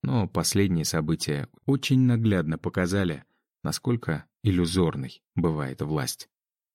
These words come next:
Я вздохнул и потянулся, собираясь с мыслями. Пора действовать. И ровно в тот момент, когда я готов был подняться, запиликал телефон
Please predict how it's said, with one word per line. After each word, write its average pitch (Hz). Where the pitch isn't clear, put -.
Я 95
вздохнул 87
и 90
потянулся, 80
собираясь 87
с -
мыслями. 78
Пора 92
действовать. 78
И 113
ровно 123
в -
тот 95
момент, 95
когда 78
я 78
готов 78
был 76
подняться, 82
запиликал 98
телефон 76